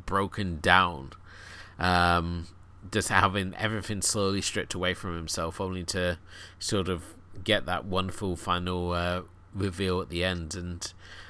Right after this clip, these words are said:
I think it, yeah, it's, it's one of those films that when we cover, when we looked at the game on the show,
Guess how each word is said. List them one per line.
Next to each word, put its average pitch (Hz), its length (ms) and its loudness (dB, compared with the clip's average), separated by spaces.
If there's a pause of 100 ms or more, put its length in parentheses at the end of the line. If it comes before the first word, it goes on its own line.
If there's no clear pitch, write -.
(120)
I 131 120 2
think 196 160 4
it, 131 140 0
yeah, 151 180 6
it's, - 460 2 (100)
it's 123 180 0
one 165 80 4
of 156 60 4
those 147 120 4
films 147 220 0
that 113 80 -2
when 117 220 2
we 113 260 0 (120)
cover, 104 260 0
when 107 180 0
we 104 80 2
looked 98 380 0
at 95 80 -4
the 92 40 -10
game 90 220 -4
on 92 80 -8
the 92 80 -10
show, 98 300 0